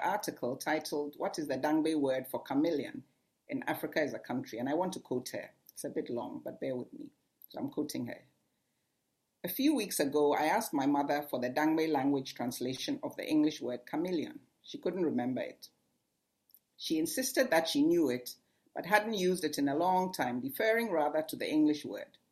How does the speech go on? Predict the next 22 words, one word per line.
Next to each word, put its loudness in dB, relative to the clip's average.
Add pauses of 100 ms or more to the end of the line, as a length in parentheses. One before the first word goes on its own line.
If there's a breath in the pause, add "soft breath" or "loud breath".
(800)
So -2
my 4
mother 2
called 2
her 4
sister, -2 (120)
who 0
unsurprisingly 2
didn't 2
remember 2
either. -8 (800)
They -2
called 2
another 4
aunt, -2 (540)
who 0
they 4
assured 4
me 4
spoke -2 (200)
proper 0
Dangbe. 0